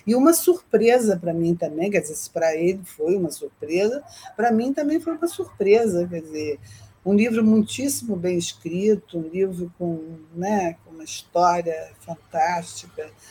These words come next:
hum, apaixonante, um livro que todos, todo mundo que lê gosta, né? É um livro, assim, que tem um público cativo dele,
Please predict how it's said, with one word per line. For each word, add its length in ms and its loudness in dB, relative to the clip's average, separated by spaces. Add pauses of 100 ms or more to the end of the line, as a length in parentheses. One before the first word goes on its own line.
(300)
hum, 480 -2
apaixonante, 1000 6 (240)
um 320 -2
livro 280 -2
que 80 -6
todos, 640 2
todo 320 2
mundo 340 4
que 160 -4
lê 320 6
gosta, 840 4
né? 580 2
É 60 -2
um 120 0
livro, 360 -2
assim, 680 -2 (1040)
que 100 -20 (160)
tem 800 -6 (100)
um 100 -16 (140)
público 540 -2
cativo 1000 0
dele, 600 4